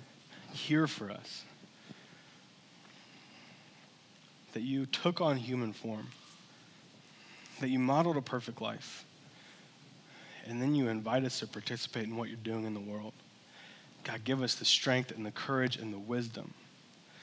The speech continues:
to know what role we play. Are we going out and telling people about your word?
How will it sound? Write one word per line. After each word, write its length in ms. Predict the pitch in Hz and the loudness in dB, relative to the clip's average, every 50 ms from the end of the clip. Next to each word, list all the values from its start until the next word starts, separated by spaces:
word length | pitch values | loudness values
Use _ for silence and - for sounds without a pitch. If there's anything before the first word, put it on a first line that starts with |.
| - - - - - - - - - - - - - - - - - - | -20 -20 -20 -20 -20 -20 -20 -20 -20 -20 -20 -20 -20 -20 -20 -12 -4 0
to 80 | 135 | 4
know 160 | 127 127 123 | 4 6 6
what 260 | 117 123 135 131 117 120 | 6 6 6 6 4 4
role 220 | 120 120 120 117 | 2 4 4 2
we 100 | 117 110 | 0 -2
play. 320 | 113 - - 104 101 101 117 - - - - - - - - - - - - - - - - - - - - - - - - - - - - - | -4 -4 -6 -8 -8 -8 -10 -12 -14 -18 -20 -20 -20 -20 -20 -20 -20 -20 -20 -20 -20 -20 -20 -20 -20 -20 -20 -20 -20 -20 -20 -20 -20 -20 -12 -8
Are 80 | 120 117 | -4 -2
we 120 | 123 131 | 0 0
going 240 | 135 143 139 131 131 | 2 2 4 4 4
out 100 | 123 117 | 4 2
and 100 | 117 117 | 0 -2
telling 280 | - - 127 131 127 | -2 -2 -2 -2 -2
people 340 | 127 - 123 113 - 123 113 | -2 -4 -6 -6 -4 -6 -6
about 240 | 110 110 117 117 117 | -4 -4 -4 -4 -4
your 100 | 117 117 | -4 -6
word? 380 | 113 110 110 117 120 120 123 | -6 -2 0 0 0 0 -2